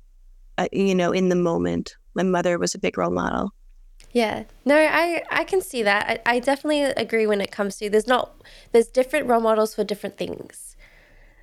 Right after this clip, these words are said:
Speaker 1: Yeah.
Speaker 2: There's not one
Speaker 1: Yeah.
Speaker 2: particular person for me, especially, like, like, my mother is my role model in one aspect, but my, um, seventh grade teacher is a role model for another aspect of mine, and it still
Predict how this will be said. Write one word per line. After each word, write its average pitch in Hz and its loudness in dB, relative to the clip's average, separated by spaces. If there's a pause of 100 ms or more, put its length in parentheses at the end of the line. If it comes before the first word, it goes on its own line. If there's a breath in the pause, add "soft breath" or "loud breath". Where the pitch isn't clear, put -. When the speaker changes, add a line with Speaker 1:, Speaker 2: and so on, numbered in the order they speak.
(360 soft breath)
Speaker 1:
Yeah. 190 2
Speaker 2:
There's 220 0
not 247 0
one 247 6
Speaker 1:
Yeah. 254 -4
Speaker 2:
particular 233 2
person 214 0
for 220 -2
me, 190 0
especially, 196 -4
like, 196 0 (360)
like, 202 2
my 214 6
mother 190 6
is 190 2
my 190 4
role 185 4
model 185 4
in 190 0
one 190 2
aspect, - -4
but 196 2
my, 190 0 (640 loud breath)
um, 180 0 (500)
seventh 208 -4
grade 190 0
teacher 226 -4
is 196 0
a 196 -4
role 196 4
model 190 2
for 190 -2 (300)
another 226 6
aspect 190 0
of 196 0
mine, 180 -2
and - 0
it - -4
still 208 0